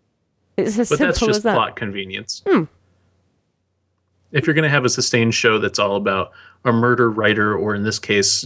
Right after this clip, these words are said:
Speaker 2: tri-, criminal trial lawyer, lawyers, they have to be trailing bad news wherever they go.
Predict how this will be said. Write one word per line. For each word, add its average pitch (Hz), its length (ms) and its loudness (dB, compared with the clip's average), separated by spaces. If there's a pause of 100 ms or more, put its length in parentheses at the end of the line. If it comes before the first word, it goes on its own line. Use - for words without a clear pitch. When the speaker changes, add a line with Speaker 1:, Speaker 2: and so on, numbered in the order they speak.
Speaker 2:
tri-, 117 380 0
criminal 117 360 0
trial 98 320 0
lawyer, 107 400 -6
lawyers, 104 420 0
they 113 120 0
have 127 200 0
to 123 80 -6
be 104 100 0
trailing 110 640 0
bad 101 280 0
news 98 320 -6
wherever 98 240 -2
they 95 140 -2
go. 98 280 2